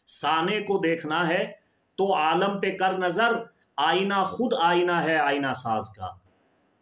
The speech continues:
तो ये अल्लाह ताला की निशानियां हैं जो उसने आसमानों में बिखेर रखी हैं,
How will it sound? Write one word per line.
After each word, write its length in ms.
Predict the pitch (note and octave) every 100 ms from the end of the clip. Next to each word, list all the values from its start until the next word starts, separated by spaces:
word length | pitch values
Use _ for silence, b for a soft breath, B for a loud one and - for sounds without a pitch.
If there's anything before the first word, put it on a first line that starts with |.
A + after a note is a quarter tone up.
| _
तो 440 | C3+ C#3+ C#3 C3 - _ _ _ _ -
ये 180 | C#3+ F3
अल्लाह 260 | C#3 C#3+ D3
ताला 360 | C#3 A#2+ C3+
की 120 | C3 C3
निशानियां 560 | A#2+ B2 A#2 A#2+ A#2+
हैं 160 | A2+ D#3+ F#3 _ _ _ _ _
जो 120 | B2
उसने 280 | A2+ - B2+ A#2 A2+ -
आसमानों 500 | A#2 A2+ B2 B2 B2+ B2
में 160 | A#2
बिखेर 360 | A#2 A2+ C#3 C3
रखी 300 | A#2+ - A2+
हैं, 300 | A2 C#3